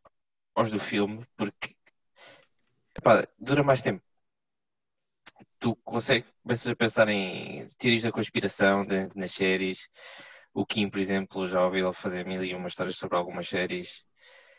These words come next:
E, ai, cria mais discussões.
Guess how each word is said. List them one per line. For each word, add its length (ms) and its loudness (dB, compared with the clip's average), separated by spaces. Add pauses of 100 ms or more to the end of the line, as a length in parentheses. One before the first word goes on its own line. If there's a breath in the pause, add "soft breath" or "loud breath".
(640 soft breath)
E, 340 2
ai, 360 4 (200)
cria 200 4
mais 180 4
discussões. 840 -2